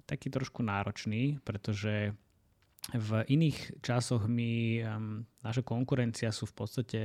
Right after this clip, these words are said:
herné firmy, ale keďže Q štyri, Black Friday a podobné, eh, tieto opičky a Vianoce priťahujú aj pozornosť, eh, rôznych e-shopov, iných, ehm, iných značiek a podobne, takže,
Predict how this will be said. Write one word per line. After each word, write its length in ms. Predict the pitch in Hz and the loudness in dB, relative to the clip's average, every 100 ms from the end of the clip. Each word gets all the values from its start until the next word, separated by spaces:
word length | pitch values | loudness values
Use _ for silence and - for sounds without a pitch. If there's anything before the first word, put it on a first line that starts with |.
| 107 | 2
herné 320 | 110 107 107 | 2 2 0
firmy, 400 | 104 104 101 98 - | -2 -4 -4 -6 -2
ale 320 | 107 104 104 - - - - _ - | -2 -2 -4 -10 -20 -20 -20 _ -2
keďže 800 | 123 110 - 117 110 107 107 - - | 2 2 0 2 2 2 0 -4 -12
Q 80 | - 117 131 | -6 2 4
štyri, 560 | 139 - 113 117 127 131 | 4 4 4 6 6 6
Black 280 | 117 120 - | 6 2 2
Friday 560 | - 107 110 110 117 | 0 2 2 2 2
a 80 | 113 | 2
podobné, 800 | - 107 117 110 110 107 104 104 | 0 -2 0 0 0 -2 -2 -4
eh, 120 | 104 107 | -4 -4
tieto 400 | 107 107 110 101 | -4 -4 -2 -2
opičky 640 | - - - - 113 127 | -2 -4 -6 -2 0 0
a 80 | 117 | -2
Vianoce 680 | 104 101 107 120 - 131 135 - - - - - - | -4 -2 0 0 4 4 2 -2 -20 -20 -20 -20 -4
priťahujú 480 | - 151 180 151 147 | 4 6 8 8 10
aj 80 | 123 | 8
pozornosť, 640 | 131 127 127 120 104 - - | 8 8 8 6 2 -2 -4
eh, 80 | 117 104 104 | -2 0 0
rôznych 400 | 107 113 104 101 | 0 0 0 2
e-shopov, 720 | 117 - 127 127 120 117 117 | 2 2 2 4 4 6 4
iných, 480 | 113 117 123 113 - | 4 4 4 2 -2
ehm, 320 | 110 104 107 | -2 -2 -2
iných 260 | - 123 120 107 | 2 4 6 4
značiek 360 | 107 - 117 | 0 0 0
a 100 | 107 | 0
podobne, 400 | - 98 110 127 | -2 -2 0 0
takže, 400 | 123 113 107 110 | 0 0 2 0